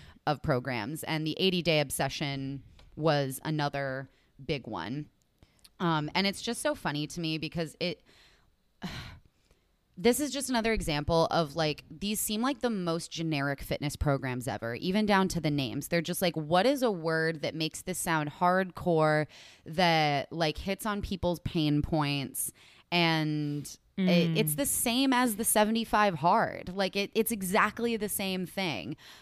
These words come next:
Speaker 1: And, um, even the
Speaker 2: There's
Speaker 1: landing
Speaker 2: even
Speaker 1: page for this, I,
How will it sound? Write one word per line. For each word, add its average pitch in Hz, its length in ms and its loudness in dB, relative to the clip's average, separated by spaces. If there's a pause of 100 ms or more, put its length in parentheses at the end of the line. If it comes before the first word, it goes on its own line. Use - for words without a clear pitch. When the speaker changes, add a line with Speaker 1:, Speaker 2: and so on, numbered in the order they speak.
(160)
Speaker 1:
And, 175 680 0 (100)
um, 156 640 0 (380)
even 208 280 0
the 247 200 2
Speaker 2:
There's 208 240 8
Speaker 1:
landing 226 160 4
Speaker 2:
even 220 280 4
Speaker 1:
page 202 300 0
for 208 160 -4
this, 208 500 0
I, 170 200 -2